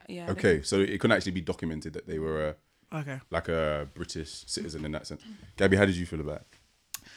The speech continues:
Speaker 1: This is terrible. I feel, like, almost, like, super not shocked.
Speaker 2: Okay.
Speaker 1: I'm like, yeah, that's, yeah, of course, that's what, that's what's happening.
Speaker 2: Mm.
Speaker 1: Um, yeah,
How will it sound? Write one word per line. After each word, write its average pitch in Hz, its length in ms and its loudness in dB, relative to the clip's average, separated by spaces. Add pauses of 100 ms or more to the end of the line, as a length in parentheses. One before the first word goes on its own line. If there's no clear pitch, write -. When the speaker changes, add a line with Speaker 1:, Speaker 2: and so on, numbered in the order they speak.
(440)
Speaker 1:
This 254 140 -2
is 226 80 -6
terrible. 170 540 -6 (920)
I 214 100 -4
feel, 220 220 0
like, 170 320 0
almost, 165 640 -10 (380)
like, 175 120 -14
super 190 320 -10
not 175 160 -8
shocked. - 380 -12 (580)
Speaker 2:
Okay. 104 180 -2 (580)
Speaker 1:
I'm 196 120 -4
like, 190 140 0
yeah, 202 260 0
that's, - 420 -14 (420)
yeah, 196 240 -8 (120)
of 170 120 -12
course, 214 220 -8
that's 165 220 -16
what, 170 180 -18 (420)
that's 165 200 -20
what's - 260 -16
happening. 170 500 -8 (220)
Speaker 2:
Mm. 90 320 -2
Speaker 1:
Um, 165 520 -16 (800)
yeah, 175 340 0